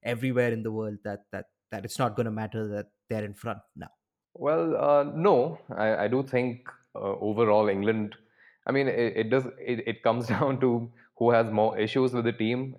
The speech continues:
Speaker 2: and I think England are really going to struggle now, uh, with the niggle to Wood and,
Speaker 1: Hmm.
Speaker 2: uh, Anderson didn't start this test full fitness either. Uh, and of course, there's no Broad, and, uh, so Broad wrote a column, I think, in the Daily Mail the other day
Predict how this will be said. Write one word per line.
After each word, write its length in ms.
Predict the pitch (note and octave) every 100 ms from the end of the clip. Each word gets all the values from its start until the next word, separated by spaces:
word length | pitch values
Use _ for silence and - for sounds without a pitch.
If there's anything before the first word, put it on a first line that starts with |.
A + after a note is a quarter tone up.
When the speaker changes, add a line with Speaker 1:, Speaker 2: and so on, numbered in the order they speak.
| -
Speaker 2:
and 480 | G2 G2 G2 F#2 G2
I 160 | F#2+
think 260 | G2+ G#2 G2
England 560 | G2 G2+ G#2+ G#2+ G2+ G#2+ _ _ _ _ -
are 100 | F2+
really 220 | G2 G#2+
going 200 | G#2 G2+
to 60 | F#2+
struggle 460 | - F#2+ G2 A#2
now, 160 | B2 D#3 F#2
uh, 400 | F#2 F#2 F#2+ - _ _ _ _ _ -
with 220 | E2+ F#2+
the 60 | G2
niggle 400 | F#2+ F#2+ G#2 G2+ G2
to 60 |
Wood 460 | F2 F#2+ G2+ G2 G2+
and, 240 | G2 F#2
Speaker 1:
Hmm. 640 | B2 A#2 G#2+ - _ - F2
Speaker 2:
uh, 240 | E2+ E2+ -
Anderson 380 | G#2+ C#3 D3 C3
didn't 200 | A#2 A2+
start 280 | - G#2+ A2+
this 160 | A2
test 240 | - G2 - - _ -
full 160 | G2
fitness 440 | - F#2+ - F#2+ G2+
either. 360 | F#2 F#2 E2 F#2 _ - _ _ -
Uh, 380 | F2 F2 E2+ F2 F#2
and 120 | G2+
of 120 | G#2
course, 220 | A2+ G#2+
there's 160 | G#2 G2+
no 140 | A#2
Broad, 440 | G#2+ G2 G2 G2 G2
and, 180 | G2 F#2+
uh, 120 | F#2+
so 220 | - G#2+
Broad 480 | G2+ F#2+ A2 B2 B2
wrote 160 | A#2
a 40 | A2
column, 500 | - G2 G#2+ A#2+ A#2+
I 80 | G#2+
think, 180 | A2 A2
in 80 |
the 60 | G#2
Daily 320 | F#2 G2 G#2+
Mail 260 | G#2+ G#2 G2+
the 120 | G2+
other 160 | F#2+ G2
day 360 | G2 G2 G2